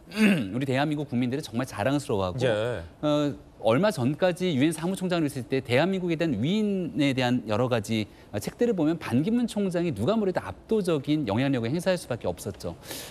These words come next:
Speaker 1: 근데 우리가, 어, 아이에이이에이도 결과적으로 국제사회가 함께 모여서 만든 국제기구인데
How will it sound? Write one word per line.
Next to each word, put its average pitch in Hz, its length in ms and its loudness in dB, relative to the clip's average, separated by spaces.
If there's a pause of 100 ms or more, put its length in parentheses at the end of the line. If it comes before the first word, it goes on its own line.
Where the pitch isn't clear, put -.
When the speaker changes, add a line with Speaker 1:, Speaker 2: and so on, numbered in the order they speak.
(120)
Speaker 1:
근데 214 160 4
우리가, 220 600 4 (260)
어, 165 440 0
아이에이이에이도 156 1120 0
결과적으로 151 540 -4
국제사회가 190 720 0
함께 190 220 -2
모여서 139 340 0
만든 131 320 -2 (280)
국제기구인데 123 880 0